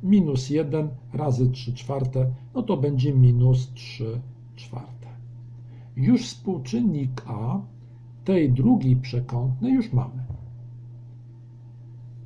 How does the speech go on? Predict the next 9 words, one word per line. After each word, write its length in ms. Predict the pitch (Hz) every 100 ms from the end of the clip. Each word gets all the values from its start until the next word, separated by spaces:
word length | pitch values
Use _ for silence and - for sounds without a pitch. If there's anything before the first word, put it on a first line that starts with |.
| - - - -
Możemy 420 | 143 233 226 233 208
to 180 | -
już 160 | 147 127
wstawić 540 | - - 196 156 127
w 20 | 123
miejsce 220 | 131 -
tego 200 | 123 120
współczynnika, 1040 | - - 120 - 117 104 101 - 101 165 202 - - - - - -
czyli 280 | - 113